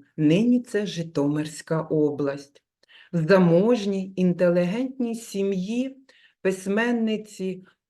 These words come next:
Олени Пчілки та поміщика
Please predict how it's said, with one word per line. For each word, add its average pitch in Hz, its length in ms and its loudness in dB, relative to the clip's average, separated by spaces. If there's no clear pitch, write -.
Олени 180 680 2
Пчілки 214 1080 -6
та 175 140 0
поміщика 190 1200 -2